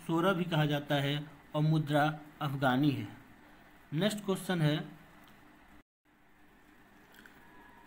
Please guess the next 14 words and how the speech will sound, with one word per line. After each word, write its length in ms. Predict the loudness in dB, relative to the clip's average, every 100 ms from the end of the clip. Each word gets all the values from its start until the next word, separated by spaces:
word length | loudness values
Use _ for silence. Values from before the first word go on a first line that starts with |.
| -20 -20 -8
दो 200 | 2 4
हज़ार 300 | 4 2 2
उन्नीस 400 | 0 2 4 2
बीस 280 | 2 -2 2
में 180 | 0 0
खादी 440 | -4 0 2 2
एवं 300 | 4 4 4
ग्रामोद्योग 680 | 2 0 0 -2 0 -2 -2
का 120 | -2 -4
कारोबार 540 | -2 -2 0 0 0
लगभग 440 | 0 0 -2 -2 -2
कितने 300 | -6 0 0
करोड़ 320 | 0 -2 -4
तक 320 | -4 -6 -6